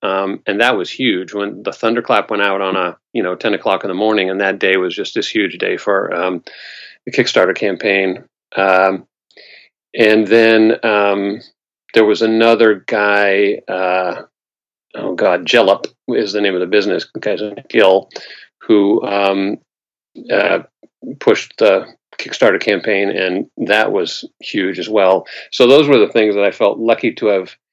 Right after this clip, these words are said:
gotten the references for people saying, you know, I, I, this Allie, she's great at P R, and indeed she was,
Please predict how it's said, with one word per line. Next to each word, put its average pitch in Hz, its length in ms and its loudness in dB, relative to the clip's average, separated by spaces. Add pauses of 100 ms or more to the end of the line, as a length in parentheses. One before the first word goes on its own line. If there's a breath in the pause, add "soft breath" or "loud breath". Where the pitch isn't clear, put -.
(460 loud breath)
gotten 101 240 0
the 101 100 -2
references 107 640 2
for - 120 -8
people 107 280 -8
saying, 107 360 -2
you 123 40 2
know, 131 300 4
I, 107 420 2
I, - 60 -6 (420)
this - 220 -4
Allie, 98 300 0
she's 101 260 -6
great 95 220 -4
at 90 100 -12
P 123 140 -2
R, 117 280 4
and 98 220 -4
indeed 98 240 -6
she 107 140 -8
was, 98 420 -2